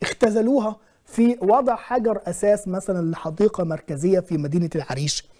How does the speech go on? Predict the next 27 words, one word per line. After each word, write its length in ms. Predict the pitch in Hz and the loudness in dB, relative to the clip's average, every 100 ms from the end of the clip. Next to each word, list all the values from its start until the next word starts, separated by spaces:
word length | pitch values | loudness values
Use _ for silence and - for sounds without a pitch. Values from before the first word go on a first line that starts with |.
| _ _ _ - - _ _ _ - | _ _ _ -20 -20 _ _ _ -16
ورغم 680 | 120 120 120 120 139 196 208 | -10 -8 -6 -4 0 2 2
إن 180 | 202 | 2
مدينة 300 | 190 190 285 277 | 2 2 2 2
العريش 520 | 220 214 269 - - _ _ _ _ _ | 0 2 2 0 -8 _ _ _ _ _
ما 80 | 160 | 0
عادش 300 | 214 277 226 | 2 2 0
فيها 280 | 262 262 233 | 2 2 2
مواطنين، 720 | 208 208 202 220 226 165 - _ _ _ _ - | 0 -2 0 4 4 2 -4 _ _ _ _ -2
حسب، 360 | - 185 185 151 - - | -2 2 0 0 -16 -14
آه، 280 | - 139 135 | -8 -6 -6
ما، 380 | 139 156 165 165 | -4 -2 0 -2
آه، 240 | - - | -4 -6
آه، 380 | 151 143 135 143 - _ - - | -6 -4 -6 -6 -10 _ -8 -2
أعلنت 460 | 165 185 262 247 | 2 4 4 4
الدولة 480 | 202 156 202 233 208 | 0 4 6 6 4
اللواء 480 | 185 147 160 202 214 | 0 -2 2 4 4
عبد 220 | 170 151 | 2 -6
الفضيل 440 | 160 - 156 196 190 | -8 -6 0 0 2
شوشة 380 | - 185 170 - _ _ _ _ _ 151 | 0 -2 -2 -8 _ _ _ _ _ -4
اللي 120 | 151 | -4
حط 440 | - 220 220 _ - | 2 2 2 _ -10
ال-، 240 | 151 147 147 | -4 0 2
ال-، 220 | 147 127 | 0 -2
الحجر 580 | 139 143 139 208 202 180 | -2 -2 2 2 2 0
الأساس 480 | 147 147 196 196 | -4 0 0 0
للحديقة 480 | 160 - 156 190 - | -4 -6 0 0 2
المركزية 680 | 165 151 - 143 156 175 156 | -2 -2 -4 0 4 2 0